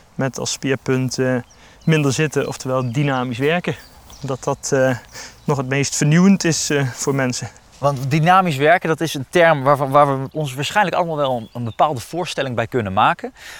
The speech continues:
Speaker 2: Maar als je, als ik jou nou vraag om even in één zin te vertellen, wat is dynamisch werken dan?
Speaker 1: Eh, nou, dynamisch werken is niet zozeer, eh, stoppen met zitten, maar is gewoon meer afwisseling door de dag heen. En dat kan zijn, eh, meer staan, meer bewegen, meer wandelen.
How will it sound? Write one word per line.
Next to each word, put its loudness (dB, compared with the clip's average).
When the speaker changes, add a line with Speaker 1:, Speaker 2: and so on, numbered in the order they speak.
Speaker 2:
Maar 6
als 4
je, -2
als -2
ik -6
jou 0
nou -2
vraag 2
om -6
even -2
in -8
één 0
zin -2
te -6
vertellen, -2
wat 0
is -4
dynamisch -4
werken -4
dan? -4
Speaker 1:
Eh, 2
nou, 0
dynamisch 2
werken 0
is -2
niet 4
zozeer, 0
eh, 0
stoppen 0
met -2
zitten, 0
maar -2
is -6
gewoon -2
meer 0
afwisseling 0
door 2
de 2
dag 2
heen. 0
En -2
dat -2
kan -2
zijn, 0
eh, -2
meer -2
staan, 0
meer -2
bewegen, -2
meer -2
wandelen. 0